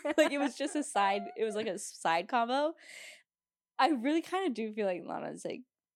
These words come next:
Speaker 1: No, she's
Speaker 2: lights,
Speaker 1: a moron.
Speaker 2: lights are on. <laughs>
Speaker 1: I'm
Speaker 2: She's a
Speaker 1: sorry.
Speaker 2: moron. <laughs> Lights are on, but no one's
Speaker 1: No
Speaker 2: home.
Speaker 1: one's home.
Speaker 2: Yeah. And then, obviously, Kai and Sanam are the smartest because literally they are by a landslide. And s-, I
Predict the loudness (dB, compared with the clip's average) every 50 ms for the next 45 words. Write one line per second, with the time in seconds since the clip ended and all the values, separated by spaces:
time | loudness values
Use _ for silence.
0 | _ _ -4 0 0 0 0 0 2 4 6 6 6 6 6 6 6 6 4 4
1 | 6 4 4 4 2 2 2 4 4 4 2 0 -10 -12 -6 -2 -2 -2 -2 -2
2 | -6 -8 -8 -8 -6 0 2 4 4 4 4 2 0 -2 -2 2 2 2 2 0
3 | -10 -6 -6 -8 -8 _ _ -20 _ _ _ _ _ _ -10 -8 -6 -4 -4 -6
4 | -8 -10 _ 0 2 2 2 2 2 2 4 4 4 2 2 0 -2 0 2 4
5 | 4 4 6 6 4 6 6 4 4 2 -2 -4 -4 -4 -4 -4 -6 -8 -8 -4
6 | 2 4 6 6 6 6 4 2 0 -4 _ _ _ _ _ -16 -14 -14 -14 -14
7 | -10 0 2 4 6 6 6 4 4 2 0 0 6 6 6 6 6 4 0 2
8 | 0 -2 -2 2 2 2 2 2 0 -2 -4 -4 -4 -2 -2 -2 -2 -4 -4 -4
9 | -4 -4 -4 -2 -2 -2 -2 -2 -4 -6 -6 -6 -6 -6 -6 -12 -14 -12 -4 -4
10 | -4 -2 -2 -4 -2 -2 -2 -2 -4 -4 -4 -4 -4 -2 0 0 0 0 0 -2
11 | -2 -2 -2 -4 -4 -4 -6 -6 -6 -6 -4 -2 -2 -2 -2 -4 _ _ _ _
12 | _ _ _ -2 0 0 0 0 -2 -8 -10 -8 -8 -12 -12 _ _ -8 -8